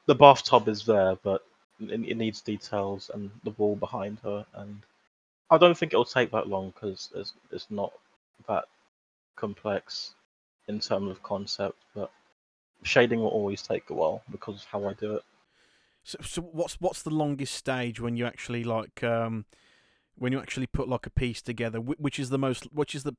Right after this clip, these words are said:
Speaker 2: the stage in a drawing that takes the longest? Is it the, um, is it the shading process, or, um, or does it depend on, like, the, um,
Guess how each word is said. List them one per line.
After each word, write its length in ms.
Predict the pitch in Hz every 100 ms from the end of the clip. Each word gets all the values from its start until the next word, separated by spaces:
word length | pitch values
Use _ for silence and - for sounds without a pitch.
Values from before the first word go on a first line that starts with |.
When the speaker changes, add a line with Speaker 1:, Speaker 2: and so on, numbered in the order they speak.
| _
Speaker 2:
the 160 | 139 131
stage 480 | - 135 123 123 120
in 80 |
a 80 | 120
drawing 460 | 110 120 117 117 113
that 140 | 110
takes 280 | - 120 101
the 140 | 120
longest? 540 | 117 113 113 104 101 -
Is 140 | 113
it 60 | 123
the, 400 | 123 117 113 113
um, 260 | 113 110 110 _ - - - -
is 140 | - 123
it 60 |
the 60 | -
shading 500 | - 127 117 120 131
process, 640 | - 143 143 - 151 -
or, 300 | 131 120 117
um, 160 | 120 113 - - -
or 200 | 131 131
does 160 | 123
it 80 | 120
depend 340 | - 135 120
on, 80 | 113
like, 180 | 117 110
the, 400 | 117 113 110 113
um, 460 | 110 110 107 107